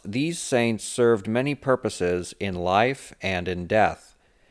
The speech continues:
They provided new foundational myths which their followers used to create identity and community. Their legends provided spiritual authority to localities as pilgrims flocked to their shrines and visited their relics.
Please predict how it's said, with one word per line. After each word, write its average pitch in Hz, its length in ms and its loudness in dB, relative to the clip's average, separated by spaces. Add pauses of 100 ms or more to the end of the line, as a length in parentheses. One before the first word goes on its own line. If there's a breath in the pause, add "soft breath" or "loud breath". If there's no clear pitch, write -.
(160 soft breath)
They 117 100 2
provided 117 600 4
new 139 320 0
foundational 107 760 0
myths 92 540 -4
which 95 180 -6
their 92 160 0
followers 117 580 2
used 98 380 -4
to - 60 -8
create 92 420 -2
identity 104 720 -2
and 85 220 -8
community. 95 720 -6 (380 soft breath)
Their 107 180 2
legends 110 540 2
provided 92 560 0
spiritual 101 600 -2
authority 117 600 2
to 101 120 -8
localities 110 840 0
as 87 260 -2
pilgrims 117 580 0
flocked 104 480 2
to - 60 -16
their 87 160 -2
shrines 107 640 0
and 90 180 -6
visited 92 460 -4
their 87 180 0
relics. 92 600 0